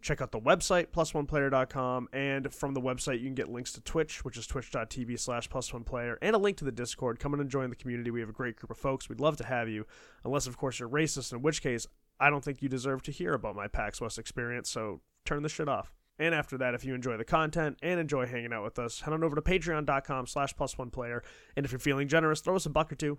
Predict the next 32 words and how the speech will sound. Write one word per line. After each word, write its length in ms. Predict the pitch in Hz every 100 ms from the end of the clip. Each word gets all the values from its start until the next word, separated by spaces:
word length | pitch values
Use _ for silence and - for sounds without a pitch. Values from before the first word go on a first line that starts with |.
| -
'cause 140 | 135
every 160 | 139 135
single 240 | 143 139
dollar 240 | 127 123
you 60 | 123
give 160 | 131 120
us 180 | 117 -
goes 180 | 127
right 160 | 117 120
back 220 | 120 113
to 60 | -
the 80 | 110
show 360 | - 113 107 110
to 80 | 127
make 140 | 117
it 60 | 120
the 40 |
best 220 | 160 170
podcast 480 | - 151 170 151 -
around. 320 | 151 156 110 - - - -
Honestly, 280 | 139 143 143
a 40 |
huge 340 | 117 - 180 -
thank 220 | 156 139
you 40 | 143
to 80 |
our 100 | 135
Patreon 400 | 120 131 - 127
supporters. 400 | - 120 131 117
Without 320 | 117 143 139 131
your 300 | 131 127 123
help, 320 | 107 131 127